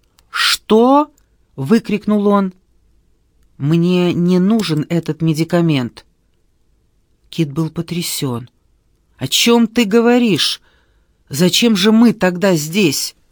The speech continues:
Найджел молчал. На второй полке были образцы различных вирусов, готовые для заражения животных в лаборатории. Найджел внимательно просмотрел ярлыки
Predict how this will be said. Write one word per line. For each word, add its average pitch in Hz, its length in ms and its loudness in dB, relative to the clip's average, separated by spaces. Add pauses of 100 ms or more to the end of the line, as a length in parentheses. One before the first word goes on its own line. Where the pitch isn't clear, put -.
(1160)
Найджел 156 580 -2
молчал. 147 640 -8 (2000)
На 170 100 0
второй 262 320 4
полке 254 360 0
были 208 180 0
образцы 196 640 0
различных 185 640 -2
вирусов, 165 640 -4 (460)
готовые 208 460 0
для 170 240 0
заражения 165 680 -2
животных 156 640 -4
в - 80 -14
лаборатории. 147 840 -4 (920)
Найджел 180 460 0
внимательно 180 760 0
просмотрел 165 680 -2
ярлыки 156 880 -4